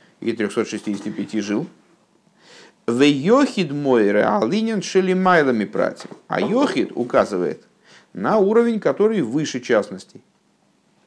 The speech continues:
Век мой ехида шебенефеш эйна муркевец микойхас пратиим.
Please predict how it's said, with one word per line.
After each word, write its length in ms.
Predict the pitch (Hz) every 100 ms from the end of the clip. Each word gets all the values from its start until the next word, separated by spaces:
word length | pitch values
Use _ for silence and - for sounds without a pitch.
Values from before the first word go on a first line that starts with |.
| _ _ _ _ - -
Век 220 | 101 110
мой 160 | 123 131
ехида 480 | 127 131 180 214 151
шебенефеш 880 | - 127 123 110 98 - 160 180 123
эйна 320 | 151 185 160
муркевец 560 | 131 120 135 143 104
микойхас 420 | 110 104 113 98 -
пратиим. 560 | 101 92 - - -